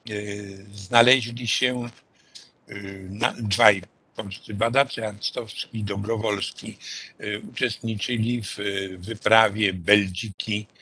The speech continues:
belgijskiej wyprawie do Antarktyki.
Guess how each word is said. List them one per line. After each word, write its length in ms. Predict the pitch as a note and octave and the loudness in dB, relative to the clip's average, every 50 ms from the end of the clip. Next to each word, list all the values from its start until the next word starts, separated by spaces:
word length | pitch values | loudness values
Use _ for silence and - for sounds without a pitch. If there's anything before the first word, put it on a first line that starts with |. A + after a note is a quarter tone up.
| _ _ _ _ - | _ _ _ _ -6
belgijskiej 640 | G#2 G#2 G#2 G#2 A#2 A#2 G#2+ - - - G2+ F#2+ | -4 -4 -4 -4 -4 -4 -4 -6 -4 -4 -4 -4
wyprawie 600 | F2 F2+ F#2 - - A2 G#2+ G#2+ G2 G2 F#2+ F2+ | -4 -6 -8 0 4 6 6 6 4 2 -4 -6
do 200 | F2+ F2+ F2+ F2+ | -6 -8 -8 -8
Antarktyki. 840 | F2 F2 F#2 - A#2+ C3 - - - - - C3 - - D3+ D#3 | -8 -4 2 4 4 4 2 0 -12 -8 -8 -6 -4 -2 -2 -4